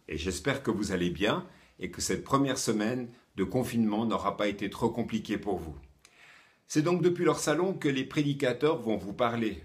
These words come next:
pendant ces prochaines semaines. Les prédications auront une durée plus courte pour permettre que le message puisse être plus digeste.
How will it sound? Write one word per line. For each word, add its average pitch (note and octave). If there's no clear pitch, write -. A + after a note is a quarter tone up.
pendant F#2
ces F#2
prochaines F#2
semaines. D2+
Les F#2+
prédications A2
auront G2
une G2
durée F#2
plus C#3
courte G3+
pour -
permettre B2
que A2
le F#2
message A2+
puisse G#2
être F#2+
plus G#2
digeste. F#2